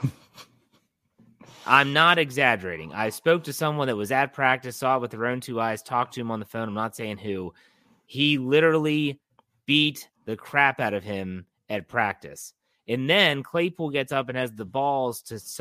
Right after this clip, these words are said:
talk trash to T J Watt, who wasn't practicing yet, 'cause this was before the season started. I have to remind myself of that sometimes. Minkah Fitzpatrick's, like, a pretty cool and calm customer from everything that we've seen.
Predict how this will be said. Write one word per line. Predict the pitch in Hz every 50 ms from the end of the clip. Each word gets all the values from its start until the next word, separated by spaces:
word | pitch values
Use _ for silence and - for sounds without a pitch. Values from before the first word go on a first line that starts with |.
| 139 104
talk | - - 131 131 139 -
trash | - - 131 127 123 -
to | - 110
T | - - 131 120
J | 110 120 110
Watt, | 104 107 117 117 117 104 95
who | 110 104
wasn't | 101 113 107 104 95 87
practicing | - 147 165 190 170 - - - - 98 90
yet, | 95 95 98 101 _
'cause | 120 110 104
this | 135 147 -
was | - 120
before | 104 104 - - 101 95
the | 95
season | - - 156 180 175 139 92
started. | 82 - 90 80 73 69 - _ _ _ _ _ _ _ _ _ _ _ _ _
I | - 151 175
have | 185 196 - 160 156
to | - 160
remind | 151 143 135 127 123 127 127 120 113
myself | 107 95 92 85 - - 95 90 -
of | - 90 82
that | 90 85 82 -
sometimes. | - 92 82 78 - 87 80 71 62 - - _ _ _ _ _ _
Minkah | 123 160 214 214 262 226
Fitzpatrick's, | - 170 160 - _ 165 147 143 139 135 120 - -
like, | 127 110 92
a | 120
pretty | - _ - 175 190 170 147
cool | - - - 156 160 156 147 127
and | 107 101
calm | - - 123 120 120 113 101
customer | - - 110 98 - - 98 95 95 95
from | - - 98 90
everything | - 123 127 143 131 123 135 117
that | 104
we've | 92 104 113 110 101
seen. | - - 110 104 98 98 95 92